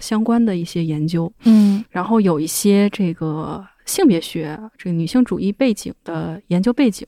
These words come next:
Speaker 1: 然后现在呢，回到中国来，回到自己的家乡来，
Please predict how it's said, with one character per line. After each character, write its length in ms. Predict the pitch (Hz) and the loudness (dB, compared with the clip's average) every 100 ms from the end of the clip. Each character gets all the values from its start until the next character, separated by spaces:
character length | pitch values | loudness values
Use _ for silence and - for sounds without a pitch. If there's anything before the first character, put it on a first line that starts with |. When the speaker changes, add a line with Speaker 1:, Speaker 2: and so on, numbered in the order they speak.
| _ | _
Speaker 1:
然 220 | 202 175 | -2 0
后 80 | 214 | 2
现 200 | - 233 | 2 2
在 140 | 233 | 2
呢， 180 | 190 160 | 2 0
回 220 | - 175 | -4 -4
到 560 | 190 190 175 170 - - | 0 0 0 -2 -8 -6
中 200 | - 233 | 0 2
国 160 | 190 175 | 0 -2
来， 360 | 170 175 170 202 - | -6 -8 -10 -14 -8
回 180 | - | -4
到 380 | 175 190 180 175 - | 0 2 0 -2 -4
自 120 | 190 | -4
己 80 | 165 | -4
的 220 | 151 160 180 - - | -6 -8 -12 -14 -4
家 140 | 190 | -2
乡 240 | 190 190 | 0 -2
来， 240 | 185 - | -2 -6